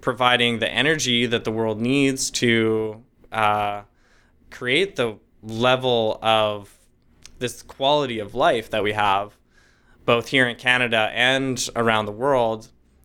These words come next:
we are very cognizant, or a lot of us are very cognizant of the fact that our work directly is contributing to climate change and damage to the environment that is occurring because of the industry. So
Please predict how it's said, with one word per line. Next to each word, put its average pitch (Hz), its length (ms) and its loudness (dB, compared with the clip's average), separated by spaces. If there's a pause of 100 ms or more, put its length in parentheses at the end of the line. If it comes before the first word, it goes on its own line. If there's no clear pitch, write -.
(240)
we 123 180 -2
are 117 500 0
very 135 320 0
cognizant, 127 920 -2
or 120 140 -2
a 120 40 -2
lot 143 240 2
of 131 140 -4
us 104 200 -8
are 113 60 0
very 120 300 0
cognizant 117 640 -2
of 104 160 -10
the 110 80 -6
fact 104 480 -4
that 101 520 -2 (100)
our 117 180 2
work 110 300 -6
directly 107 840 -2 (440)
is - 140 -4
contributing 113 600 2
to - 120 -8
climate 117 400 0
change 104 560 -2
and 104 760 -2 (260)
damage 113 440 0
to 120 120 -2
the 104 340 -6 (160)
environment 113 560 -2
that 101 120 -6
is 101 160 -8
occurring 107 400 -12
because 104 320 -10
of 101 140 -12
the 98 260 -14 (140)
industry. 101 640 -10
So 104 480 0